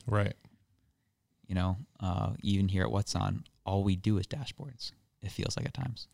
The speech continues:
Speaker 1: <laughs> Okay, true.
Speaker 2: And our dashboards are kind of useless.
Speaker 1: They show numbers.
Speaker 2: Yeah, they show numbers.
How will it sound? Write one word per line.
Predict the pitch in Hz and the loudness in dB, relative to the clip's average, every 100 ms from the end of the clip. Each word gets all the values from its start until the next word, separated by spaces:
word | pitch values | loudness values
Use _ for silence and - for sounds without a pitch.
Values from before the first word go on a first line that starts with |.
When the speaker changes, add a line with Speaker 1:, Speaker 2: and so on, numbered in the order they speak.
| - - 98 92 - | -14 -10 -6 -8 -6
Speaker 1:
<laughs> | 101 123 127 127 - 202 160 - - | 4 6 6 4 0 -6 -6 -6 0
Okay, | 107 - 107 | 0 0 -4
true. | - - 101 90 113 | -4 0 2 2 2
Speaker 2:
And | 107 | 4
our | 101 | 6
dashboards | 98 104 - 113 101 | 8 8 6 4 4
are | 95 95 _ _ | 4 0 _ _
kind | - - 101 | -4 0 2
of | |
useless. | 101 151 - - - - - _ _ _ _ _ _ _ _ _ - | 4 2 0 -2 -2 -2 -6 _ _ _ _ _ _ _ _ _ -2
Speaker 1:
They | 123 | 6
show | 107 117 | 10 12
numbers. | 98 104 101 87 123 - - | 12 8 6 4 2 0 -2
Speaker 2:
Yeah, | 107 120 123 | 2 4 4
they | 101 | 2
show | 98 104 | 2 2
numbers. | 98 123 98 - | 2 4 2 0